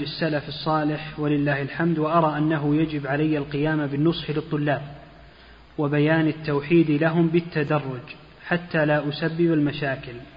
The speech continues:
فهل هذا يخالف منهج أهل السنة في الدعوة؟"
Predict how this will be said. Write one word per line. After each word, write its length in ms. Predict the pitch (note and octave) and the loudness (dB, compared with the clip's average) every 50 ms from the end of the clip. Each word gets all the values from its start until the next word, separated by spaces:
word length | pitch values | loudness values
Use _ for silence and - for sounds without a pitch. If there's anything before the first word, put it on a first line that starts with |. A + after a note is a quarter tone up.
| - - - - - - - - - - - - - | -20 -20 -20 -20 -20 -20 -20 -20 -20 -20 -14 -6 -2
فهل 240 | D3+ D#3 E3+ E3 | 2 2 4 4
هذا 400 | D3+ D3+ E3 D#3+ D#3 D3 D3+ D3 | 4 4 2 2 2 2 0 0
يخالف 600 | C#3+ C#3+ C#3+ C#3+ - D#3+ D#3 D#3 D3 D3 C#3 C#3+ | 0 -2 -4 -4 -2 -2 0 0 0 -2 -2 -4
منهج 600 | D3 C#3 C3+ C3 C3+ D3+ D#3 D3+ C#3 C#3+ C#3 D3 | -4 -4 -4 -4 -2 -2 0 0 0 -2 -4 -4
أهل 220 | D3 C#3+ C#3 C3+ C#3+ | -4 -4 -4 -4 -6
السنة 500 | C3+ - - D#3+ D#3 D3 C#3+ C#3+ C#3+ D3 - - - - | -6 -6 -4 -2 0 0 0 -2 -4 -10 -14 -18 -14 -12
في 60 | - | -10
الدعوة؟" 400 | C#3+ C3+ D3 D3+ C#3 C#3+ D3 C#3+ | -8 -6 -6 -6 -4 -4 -6 -8